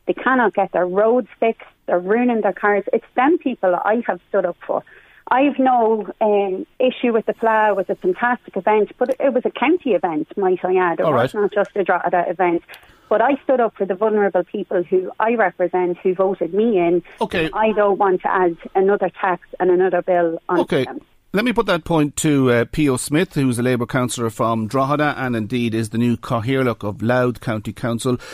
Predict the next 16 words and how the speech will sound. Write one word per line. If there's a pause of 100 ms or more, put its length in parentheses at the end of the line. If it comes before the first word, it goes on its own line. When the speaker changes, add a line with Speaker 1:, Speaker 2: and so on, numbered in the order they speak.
(160)
Speaker 2:
Uh,
Pio,
doesn't
Joanna
Byrne
have
a
fair
point
that,
uh,
the
money
is
needed
for